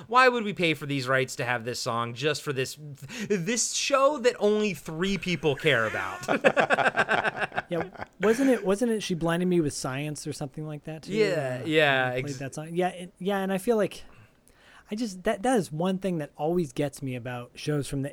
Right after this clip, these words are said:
Speaker 2: eighties and the nineties, that the music licensing. I, I get it. I get that artists should definitely be paid for their money,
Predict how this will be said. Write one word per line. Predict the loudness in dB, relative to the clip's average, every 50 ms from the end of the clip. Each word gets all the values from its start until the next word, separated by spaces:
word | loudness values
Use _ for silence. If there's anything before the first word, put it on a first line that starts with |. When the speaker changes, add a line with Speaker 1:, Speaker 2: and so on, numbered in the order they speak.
| -4 -6
Speaker 2:
eighties | -4 -4 -4 -4 -6 -6 -6
and | -6 -6
the | -6
nineties, | -6 -4 -6 -6 -6 -6 -8 -10 -12 -14 -10
that | -8 -8 -8 -10 -12 _ _ _ _ _ _ _ _ _ _ _ _
the | -6 -4 -2
music | 0 2 2 2 2 0 -2 -2
licensing. | -2 0 0 -2 -2 -4 -6 -6 -6 -8 -8 -8
I, | -8 -8 -4 -2 -2
I |
get | -2 4 4 4 6 6
it. | 4 2
I | 2 -2 -4
get | 0 2 2 2 0 -2 _ _ _
that | -4 -4 -4 -4 -2 -2
artists | -2 0 0 0 -2 -2 -2
should | -2 -2 -2 -4 -8 -14 _ _ 0
definitely | 0 0 0 0 -4 -2 -2 -2
be | -2 -4 -6 -6
paid | -4 -4 -2 0 0 0 0 -4 -8 -12 -18 -20 -20 -20 -20 _
for | _ -18 -4 0 2 4 4 4 4
their | 2 -2 -2
money, | -2 -2 -2 -2 -4 -6 -8